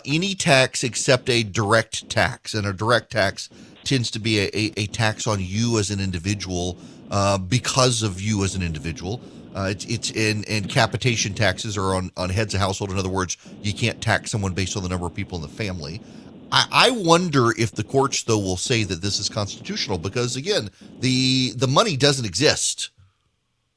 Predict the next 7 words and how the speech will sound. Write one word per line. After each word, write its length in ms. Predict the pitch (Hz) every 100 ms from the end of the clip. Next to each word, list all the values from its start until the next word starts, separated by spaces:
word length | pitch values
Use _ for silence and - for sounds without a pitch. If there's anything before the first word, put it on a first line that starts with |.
| _ _ _ _ _ -
It's 380 | 143 - - -
fictitious 800 | 170 - - 208 - 156 127 120
money. 400 | 143 120 80 -
It 260 | 113 107 98
does 300 | 131 135 123
not 240 | 123 117
exist. 720 | 107 98 107 90 - - -